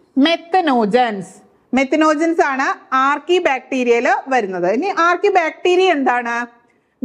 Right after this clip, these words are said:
They are the group of organisms considered to be an ancient form of life. ഇത് an-, ancient form of life ആണ്. ഇവിടുന്ന് ഇവോൾവ് ചെയ്തിരിക്കുന്നതാണ്. They are evolved separately from bacteria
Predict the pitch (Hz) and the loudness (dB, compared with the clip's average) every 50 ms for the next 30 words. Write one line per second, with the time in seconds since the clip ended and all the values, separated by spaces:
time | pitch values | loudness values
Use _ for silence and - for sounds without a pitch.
0 | 240 359 392 415 415 - - 277 269 269 269 277 302 320 311 254 247 285 240 277 | 0 2 2 0 -2 -2 -2 0 0 2 2 0 0 -2 -4 -4 -4 -2 0 2
1 | 311 330 320 370 381 381 - 311 285 269 247 233 214 233 233 226 214 214 208 - | 0 2 2 0 -2 -2 -2 -2 0 2 2 2 0 0 -2 -2 -2 -6 -8 -4
2 | - 269 240 226 208 - - - - 247 240 233 226 240 254 247 - 302 294 285 | -2 -2 -2 -2 -4 -12 -14 -10 -6 -4 -2 -2 -2 -2 -2 0 0 0 2 2
3 | 320 330 339 330 - - - - 269 247 220 185 185 214 233 254 294 370 370 - | 0 0 -2 -4 -8 -12 -4 0 0 0 2 2 0 0 0 0 0 -2 -2 -6
4 | - - _ - 277 277 311 359 349 - - 311 330 339 370 403 392 - - 440 | -14 -16 _ -4 -2 -2 -2 -2 -6 -6 -4 -2 -2 -2 -2 -6 -4 -2 0 0
5 | 466 494 494 - 427 403 381 381 381 381 381 - 349 320 294 262 214 202 196 - | 0 0 -2 0 0 2 2 2 0 0 0 0 0 0 0 0 -2 -4 -6 -10
6 | - - - _ _ - - - 233 - 240 226 311 370 440 - - - - - | -20 -20 -20 _ _ -20 -20 -10 -4 -2 2 2 2 2 2 -2 -4 -12 -20 -10
7 | - 254 254 262 269 262 - 269 262 277 285 - 415 403 415 - 403 359 330 330 | -4 -2 -2 0 0 0 0 0 0 0 2 2 2 2 4 4 2 2 4 2
8 | 339 339 349 330 311 294 294 302 294 262 233 214 214 233 233 254 277 294 311 339 | 0 0 0 0 -2 0 0 0 0 0 0 0 0 0 2 2 2 0 2 2
9 | 339 320 311 294 302 302 302 302 330 330 320 294 330 320 302 320 302 311 302 294 | 0 0 2 2 2 2 2 2 0 -2 0 0 0 0 2 2 2 2 2 0
10 | 294 294 294 294 302 302 - - - - _ - 302 320 330 349 359 349 359 320 | 0 -2 -2 -2 -4 -6 -10 -18 -20 -14 _ -2 2 2 2 2 0 0 -2 0
11 | 294 311 339 339 359 370 359 349 349 359 370 370 - - 440 427 415 403 381 392 | 2 2 4 2 2 0 -2 -2 -2 -2 -2 -2 -2 -2 0 2 2 2 2 0
12 | 392 - 359 339 320 320 311 302 294 311 320 320 - - 349 330 320 311 302 302 | 0 0 0 0 0 0 -2 -2 -2 -2 -4 -4 -4 -2 0 2 2 2 2 0